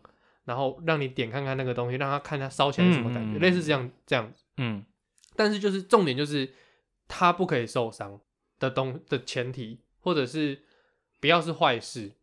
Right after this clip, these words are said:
Speaker 2: 嗯。
Speaker 1: 对，这些东西，其他东西我觉得要尝试都可以。
Speaker 2: 对啊，我跟你讲，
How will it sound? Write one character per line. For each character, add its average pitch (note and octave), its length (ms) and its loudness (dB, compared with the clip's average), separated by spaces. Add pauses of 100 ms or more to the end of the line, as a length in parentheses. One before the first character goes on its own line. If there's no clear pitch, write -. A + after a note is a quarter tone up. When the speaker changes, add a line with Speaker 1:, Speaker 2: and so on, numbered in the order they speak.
(100)
Speaker 2:
嗯。 A2+ 520 -4
Speaker 1:
对， A#2 320 -4
这 G3 140 2
些 G3 100 4
东 F3+ 160 4
西， F3+ 240 0
其 E3 140 0
他 F#3 80 4
东 G3 160 2
西 D#3 80 -4
我 B2 80 -2
觉 C3 100 -4
得 C#3 60 2
要 E3 140 4
尝 A#2+ 240 -8
试 D3 120 -10
都 C3 140 -2
可 G#2+ 240 -10
以。 G2 140 -14 (340)
Speaker 2:
对 C#3 100 0
啊， A2+ 80 0
我 B2 120 0
跟 F#3+ 180 8
你 - 20 6
讲， A#2+ 240 8